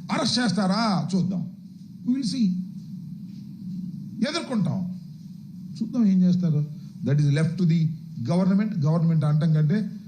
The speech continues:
that is left to the లోకేష్. లోకేష్ లాంటి ఇన్మెచ్యూర్డ్ పొలిటీషియన్ చేతిలో ఇవాళ స్టీరింగ్ ఉంది.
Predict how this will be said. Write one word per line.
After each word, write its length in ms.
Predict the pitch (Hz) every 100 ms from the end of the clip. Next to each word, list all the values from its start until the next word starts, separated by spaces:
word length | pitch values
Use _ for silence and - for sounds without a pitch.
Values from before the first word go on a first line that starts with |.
| - 113
that 160 | 135
is 100 | 123
left 320 | 127 170 -
to 60 | 160
the 120 | 151
లోకేష్. 460 | 170 180 - 175 - - - - - - - - - - -
లోకేష్ 420 | 147 202 208 185 180
లాంటి 220 | 180 180
ఇన్మెచ్యూర్డ్ 680 | 196 196 180 185 208 175
పొలిటీషియన్ 540 | 175 170 170 170 151 147 - - - -
చేతిలో 320 | 185 185 196
ఇవాళ 280 | 180 156 160
స్టీరింగ్ 440 | 147 - 190 190 170
ఉంది. 400 | 156 180 -